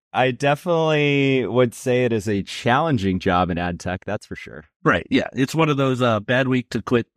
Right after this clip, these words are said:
Speaker 2: sniffing glue kind of situations.
Speaker 1: Great reference.
Speaker 2: Uh, so quick housekeeping. Uh, as we discussed last week,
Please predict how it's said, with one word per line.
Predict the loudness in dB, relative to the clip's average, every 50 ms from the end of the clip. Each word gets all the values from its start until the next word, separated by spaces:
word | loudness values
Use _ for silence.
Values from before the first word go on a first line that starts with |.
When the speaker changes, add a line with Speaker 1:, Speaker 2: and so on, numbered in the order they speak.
| _ -10
Speaker 2:
sniffing | -8 -2 -2 0 0 0 -2 -4 -2
glue | 0 0 2 2 2 0 -2 -6 -10 _ _ -2
kind | 0 0 0
of | 0
situations. | -2 -4 0 0 2 2 2 0 -2 -4 -8 -10 _ _ _ _ _ _ _ _ _
Speaker 1:
Great | -2 0 0 0 0 0
reference. | -4 -4 -4 -6 -12 -14 -14 -14 -14 -6 -6 -6 -4 -2
Speaker 2:
Uh, | 0 0 0 0 0 -4 -12 -20 -20 -6
so | -2 0 0 0 -2
quick | 0 0 0 0 0 -2 -10 -14 -10 -6 -2
housekeeping. | 2 2 2 2 0 -2 -2 -2 0 0 0 0 2 2 0 0 -2 -2 -2
Uh, | 0 0 2 0 0 0
as | 0 0 0 0 0 0
we | 0 0
discussed | 0 -2 -2 -2 -2 0 0
last | 0 0 0 -2 -2
week, | -2 -2 -2 -2 -4